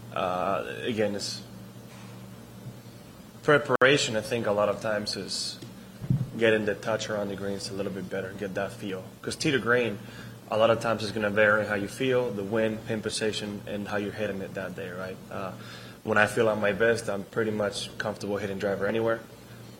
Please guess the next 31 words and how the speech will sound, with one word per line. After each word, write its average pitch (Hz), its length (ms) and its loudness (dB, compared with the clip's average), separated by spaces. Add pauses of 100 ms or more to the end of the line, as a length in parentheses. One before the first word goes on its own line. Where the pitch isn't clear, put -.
(120)
So 101 400 2
that 110 140 2
changes 104 300 -2
a 98 60 -4
lot. 101 260 2 (160)
I've, 107 360 -8 (560)
you 120 120 2
know, 101 60 0
I 104 80 6
remember 117 360 8
one 113 300 6
year 113 180 6
I 104 120 6
came 113 260 4
into 107 180 -2
the 104 60 0
press 110 260 0
conference 107 320 -2
and 107 100 -6
said, 101 200 0
"I'm 101 120 -4
only 110 200 0
gonna 110 200 -2
hit 101 160 -4
three 117 240 -2
drivers 110 360 2
tomorrow." 104 420 -2
Ended 107 300 -2
up 98 80 -2
hitting 104 240 -4
twelve. 117 340 2